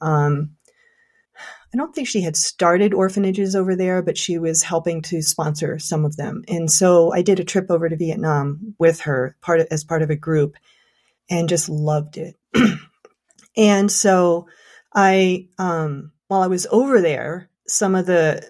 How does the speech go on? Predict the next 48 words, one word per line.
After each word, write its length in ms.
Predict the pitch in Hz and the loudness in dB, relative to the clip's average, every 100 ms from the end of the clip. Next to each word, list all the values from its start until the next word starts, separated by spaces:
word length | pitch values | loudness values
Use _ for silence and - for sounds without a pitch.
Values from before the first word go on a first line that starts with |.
| - | -4
Vietnamese 420 | 202 190 180 156 | 0 0 0 -2
officials 540 | 151 214 - 170 156 | -2 -2 0 -2 -2
that 160 | 160 151 | -4 -4
we 140 | 156 | -4
met 220 | 156 190 165 | -2 -2 -2
with 160 | 151 | -4
said, 180 | 151 160 | -2 -2
"Hey, 260 | 151 220 170 | 2 4 4
we 140 | 165 | 2
need 180 | 185 160 | 0 2
English 320 | 190 175 - | 0 0 -4
teachers 340 | 160 151 151 | -8 -6 -4
if 100 | 156 | -2
anybody 400 | 151 156 151 151 | -2 0 0 0
wants 240 | 151 151 147 | 0 -2 -6
to 80 | 147 | -8
come 220 | 139 147 | -8 -6
back." 460 | 170 160 139 151 - | -4 -4 -6 -12 -12
And 260 | 175 160 - | -6 -6 -4
I 160 | 185 | -2
had 240 | 233 214 - - | 0 -2 -6 -8
always 640 | 170 190 214 208 180 - _ _ _ - | -4 0 2 2 -2 -6 _ _ _ -14
wanted 420 | 160 170 196 208 | -6 -2 -2 -2
to 100 | 202 | -2
live 180 | 175 170 | 0 0
in 100 | 196 | -2
a 40 | |
foreign 320 | 196 214 214 | 0 2 2
country, 440 | 220 226 220 240 240 | 2 2 0 2 0
but 140 | 170 | 2
had 120 | 160 | 0
never 240 | 170 170 165 | 0 -4 -4
really 180 | 170 165 | -4 -4
had 220 | 165 165 | -6 -6
the 100 | 165 | -6
opportunity. 720 | 151 151 180 180 185 214 226 - - - - | -8 -10 -8 -6 -4 -4 -4 -10 -20 -12 -2
Now, 100 | 202 | 2
mind 340 | 233 262 226 | 4 4 2
you, 260 | 160 - - _ | 0 -6 -14 _
I'd 300 | 208 285 254 | 0 2 0
been 160 | 214 196 | 0 0
married 420 | 190 190 175 165 | 0 0 0 -4
for 400 | - 160 147 151 - | -4 -2 -2 -6 -12
at 120 | 175 | -6
least 280 | 180 220 220 | -2 -2 -2
ten 200 | 196 180 | -4 -2
years 280 | 165 160 151 | -2 -4 -4
already, 540 | 151 135 143 147 156 | -4 -4 -6 -10 -14